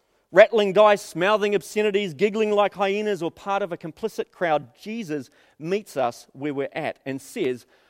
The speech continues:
"Father, forgive them. They don't know what they're doing."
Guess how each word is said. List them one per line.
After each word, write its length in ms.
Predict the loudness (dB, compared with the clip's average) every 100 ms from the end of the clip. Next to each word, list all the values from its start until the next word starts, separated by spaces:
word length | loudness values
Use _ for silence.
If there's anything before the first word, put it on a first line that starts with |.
| _
"Father, 720 | _ -6 -4 -4 -6 -8 -10 _ _ _
forgive 400 | -10 -8 -10 -10
them. 220 | -18 -20 _ _ _ _ _ _ _ _ _ _ _ _ _
They 140 | -14
don't 240 | -12 -14 -14
know 100 | -16
what 160 | -16
they're 80 | -18
doing." 280 | -20 -20 -20